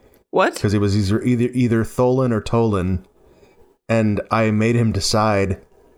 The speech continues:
Speaker 2: And from now on, if anybody says Tholen, I'm correcting them. I had to correct him last episode.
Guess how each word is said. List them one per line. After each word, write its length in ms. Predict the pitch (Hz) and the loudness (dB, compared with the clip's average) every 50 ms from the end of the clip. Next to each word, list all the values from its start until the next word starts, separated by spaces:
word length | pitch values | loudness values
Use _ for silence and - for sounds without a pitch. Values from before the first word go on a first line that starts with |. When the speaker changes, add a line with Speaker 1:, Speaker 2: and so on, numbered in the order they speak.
| _ _ _ _ _ _ _ _ _ _ - | _ _ _ _ _ _ _ _ _ _ -2
Speaker 2:
And 240 | 113 110 107 98 - | 0 0 0 0 -2
from 160 | 113 110 110 | -2 0 0
now 180 | 113 113 113 | 0 0 2
on, 220 | 113 110 110 110 110 | 2 2 2 2 0
if 100 | 104 117 | 0 0
anybody 300 | 113 117 110 117 117 117 | 0 0 0 0 0 0
says 260 | - 117 110 107 - | 0 0 0 0 -4
Tholen, 460 | - - - 117 110 110 110 104 101 | -8 -4 -2 0 2 2 2 0 0
I'm 140 | 101 101 98 | 0 -2 -2
correcting 560 | - - 101 101 107 104 - - 117 104 98 | -2 0 0 0 0 0 0 -2 -2 0 0
them. 280 | 90 87 90 90 87 - _ _ _ - _ - _ _ _ _ _ _ _ _ _ _ _ _ _ _ _ _ _ _ _ - | 0 0 0 -2 -2 -4 _ _ _ -20 _ -20 _ _ _ _ _ _ _ _ _ _ _ _ _ _ _ _ _ _ _ -6
I 80 | 113 117 | -4 -4
had 240 | - - 131 123 123 | 0 0 0 0 0
to 40 | |
correct 380 | 117 - - - 117 113 - - | -4 -2 -2 0 0 -2 -2 -2
him 160 | 117 101 98 | -2 -2 0
last 240 | 101 104 98 - - | 0 0 0 0 -2
episode. 600 | 107 101 107 - - 107 95 87 90 85 82 - | -2 -2 -2 -2 0 0 0 0 0 0 -2 -4